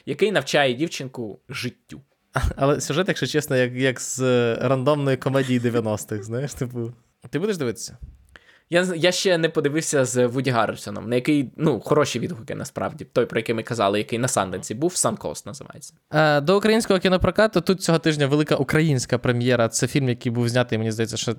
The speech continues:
Speaker 2: до повномасштабки, але на той момент не встиг вийти. Це «Я, Побєда і Берлін», екранізація чи часткова екранізація, чи натхненна, е,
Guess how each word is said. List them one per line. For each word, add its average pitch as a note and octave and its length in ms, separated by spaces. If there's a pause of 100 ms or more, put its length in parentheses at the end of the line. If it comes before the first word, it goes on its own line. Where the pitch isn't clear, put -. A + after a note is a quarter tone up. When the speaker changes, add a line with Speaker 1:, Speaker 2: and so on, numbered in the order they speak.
Speaker 2:
до A#2 380
повномасштабки, A2+ 760
але G#2+ 200
на A2+ 80
той A2 140
момент A2 280
не A#2 100
встиг A#2+ 240
вийти. G3+ 380
Це C#3+ 240
«Я, C#3 160
Побєда B2 380
і B2+ 140
Берлін», F#3 540
екранізація C#3 800
чи A#2+ 140
часткова C3+ 460
екранізація, A#2 600
чи - 160
натхненна, A#2+ 920
е, A2 320